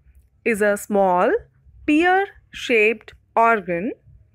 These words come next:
present under the liver on the right side of the body. It stores bile juice secreted by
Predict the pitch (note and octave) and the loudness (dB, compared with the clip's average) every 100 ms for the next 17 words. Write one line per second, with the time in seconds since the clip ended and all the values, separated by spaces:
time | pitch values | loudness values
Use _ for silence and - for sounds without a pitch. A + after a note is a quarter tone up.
0 | _ _ _ _ _ _ _ _ - - | _ _ _ _ _ _ _ _ -20 -20
1 | - C#4 D4+ D4 G4+ G#4+ - - A#3 A3 | -8 -2 0 0 -4 -4 -8 -2 -2 0
2 | G#3+ G#3+ G#3+ G#3+ A3 G3+ F#3 E3 F3 G3 | 0 -2 0 -2 -4 -6 -6 -4 -4 -4
3 | A4+ _ _ _ _ _ _ _ _ _ | -6 _ _ _ _ _ _ _ _ _
4 | _ _ - G#3 F#3+ F#3 F#3+ F#3+ G3 A#3 | _ _ -4 -2 -2 0 -2 -2 -2 0
5 | E4 G#4 - - B3+ A#3+ B3+ C#4 - - | 0 -2 -8 -2 0 2 0 -4 -10 -18
6 | - G#3+ F3+ D#3+ - G3 G#3+ D4 E4+ A#3+ | -6 -2 -2 -6 -8 -6 0 2 2 -2
7 | D#3+ - _ _ _ _ _ - - - | -8 -18 _ _ _ _ _ -20 -20 -20
8 | - - - - - B3+ - - - C#4+ | -20 -20 -20 -14 -4 -4 -4 -10 -2 0
9 | D4 E4 F4+ - A3 G3+ F3 E3+ E3+ F#3 | 2 0 -4 -4 -2 0 -2 -6 -6 -4
10 | C#4 - - - _ _ _ _ - - | -2 -4 -8 -20 _ _ _ _ -14 -8
11 | A#3+ B3 A3+ G3 E3 E3+ E3 | -6 -4 -4 -4 -4 -6 -8